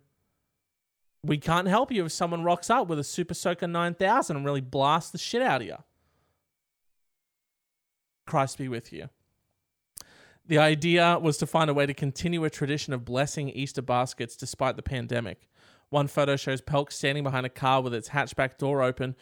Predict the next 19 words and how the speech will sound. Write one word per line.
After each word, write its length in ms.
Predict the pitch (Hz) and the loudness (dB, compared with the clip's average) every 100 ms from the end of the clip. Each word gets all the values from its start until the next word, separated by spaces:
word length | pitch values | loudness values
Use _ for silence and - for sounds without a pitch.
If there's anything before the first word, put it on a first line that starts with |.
| - - | -18 -20
shooting 460 | - - 180 165 151 | -12 -2 2 2 2
water 240 | 151 160 | 4 4
at 80 | 151 | 4
a 60 | 143 | 4
basket 400 | 139 143 - 143 | 4 4 2 -4
of 80 | 127 | -4
flowers. 720 | - 135 135 104 131 - - _ _ _ | -2 2 2 0 -4 -8 -16 _ _ _
He 120 | 151 | -8
said 180 | 131 143 | -2 0
he 80 | 135 | 2
has 120 | 123 | 0
a 40 | |
pretty 280 | 120 - 156 | -4 -2 -2
wacky 480 | 135 139 147 - 143 | 2 4 4 2 -4
mind 540 | 135 135 139 143 151 - - - - | 0 2 4 2 -2 -8 -20 -20 -6
and 140 | 143 139 | -4 0
pretty 280 | 175 185 | 2 2
accepting 640 | 160 - - 190 175 170 156 | 0 -4 -2 0 0 -2 -2
congregation. 920 | - 170 151 143 143 147 135 110 95 | 0 0 0 0 2 2 0 -6 -12